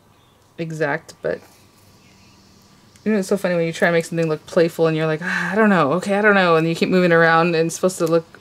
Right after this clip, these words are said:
organic, so you probably shouldn't give it too much thought.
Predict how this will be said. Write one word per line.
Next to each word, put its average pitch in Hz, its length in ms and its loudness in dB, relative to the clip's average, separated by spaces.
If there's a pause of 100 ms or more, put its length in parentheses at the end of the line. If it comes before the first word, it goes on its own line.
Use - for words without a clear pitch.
organic, 156 460 -2
so 151 240 0
you 156 200 -4 (340)
probably 254 220 0
shouldn't 185 260 0
give 180 120 -2
it 196 80 -14
too 214 100 -4
much 156 180 -4
thought. 170 300 -4